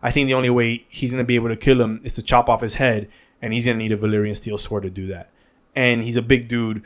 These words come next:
A great sword would fit him really nicely. So, minor prediction here, the Hound gets Heartsbane. And that's it, guys. I think I covered everything I wanted to cover. So,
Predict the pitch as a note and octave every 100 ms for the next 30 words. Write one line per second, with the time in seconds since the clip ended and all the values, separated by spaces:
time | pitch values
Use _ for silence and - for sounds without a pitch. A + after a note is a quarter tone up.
0 | _ - G#2+ B2+ A#2+ - A#2 A2+ G#2+ -
1 | A#2 G#2+ G#2+ G2+ - - A#2+ A#2 A2 G#2+
2 | G#2 G#2+ G2+ - A2 F#2 F#2 _ _ -
3 | A2 A#2+ A#2+ A#2+ A#2 A#2+ G#2+ A2+ G#2 A2
4 | G#2 G2+ _ A#2+ G#2 A2 G#2+ G#2+ G2 -
5 | G2 - G#2+ _ _ _ _ - F3 -
6 | A3 F3 F3+ - - _ _ _ - D3+
7 | C#3 - C#3 C3+ C3+ C3 B2+ B2+ B2+ B2
8 | - C3+ G#2 - _ - - - A2+ G#2
9 | G2+ F#2+